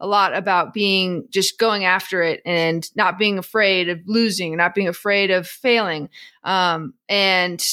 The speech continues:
and taking it to your opponent aggressively. Like, all those things I think can fuel your belief and fuel just your day-to-day approach that can build upon itself and, you know,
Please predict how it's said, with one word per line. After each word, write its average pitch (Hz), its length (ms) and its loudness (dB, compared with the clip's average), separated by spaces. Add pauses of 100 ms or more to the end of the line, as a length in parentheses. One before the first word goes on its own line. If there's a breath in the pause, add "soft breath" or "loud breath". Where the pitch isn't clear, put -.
(420)
and 180 220 -2
taking 233 380 0
it - 160 -4
to 247 100 0
your 220 160 4
opponent 202 420 -2
aggressively. 180 800 0 (320 loud breath)
Like, 165 300 -2 (260)
all 247 220 2
those 233 220 0
things 220 280 -2
I 190 100 0
think 196 280 0
can 185 360 -2 (180)
fuel 302 280 0
your 269 120 2
belief 226 420 0
and 190 160 -4
fuel 240 340 0
just 208 300 -4
your 214 120 -2
day-to-day 196 640 2
approach 202 680 -2 (280 loud breath)
that 226 280 2
can 208 540 0 (320)
build 240 220 2
upon 226 240 -2
itself 185 440 2
and, 196 300 -4
you 202 160 0
know, 175 180 -2